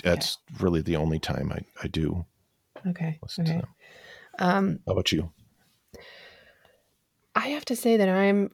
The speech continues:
Speaker 2: uh, I don't know how many, I don't really think I listen to many science podcasts. My favorite podcasts are political podcasts, and I tend to be of the, um,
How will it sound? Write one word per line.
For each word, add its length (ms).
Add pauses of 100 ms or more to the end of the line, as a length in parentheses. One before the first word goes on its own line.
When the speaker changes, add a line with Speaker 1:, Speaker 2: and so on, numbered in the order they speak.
Speaker 2:
uh, 500 (1500)
I 80
don't 120
know 80
how 140
many, 200
I 120
don't 160
really 200
think 140
I 80
listen 240
to 60
many 220
science 340
podcasts. 320
My 160
favorite 280
podcasts 320
are 100
political 440
podcasts, 480
and 80
I 80
tend 240
to 60
be 440
of 260
the, 380
um, 380